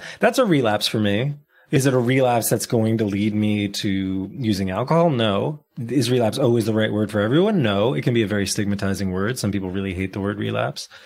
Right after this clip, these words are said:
I favor a really broad and inclusive definition of recovery. And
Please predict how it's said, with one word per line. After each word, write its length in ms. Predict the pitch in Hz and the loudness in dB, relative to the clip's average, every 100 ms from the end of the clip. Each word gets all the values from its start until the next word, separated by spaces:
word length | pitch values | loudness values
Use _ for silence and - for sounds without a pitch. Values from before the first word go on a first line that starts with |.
| - - - | -20 -20 -2
I 280 | 135 185 160 | 2 4 2
favor 440 | 147 139 113 110 | 2 0 2 -2
a 60 | 101 | 0
really 280 | 104 104 98 | 0 0 0
broad 360 | 101 101 98 | 0 0 2
and 100 | 98 | -2
inclusive 460 | 95 95 107 98 95 | -4 -2 -2 -2 -2
definition 520 | 95 92 90 87 107 | -2 -2 -2 0 0
of 100 | 101 | 0
recovery. 600 | 110 113 113 123 131 123 _ _ - | 0 0 0 0 -2 -4 _ _ -4
And 680 | 101 92 95 92 92 90 | -2 0 -2 -2 -4 -6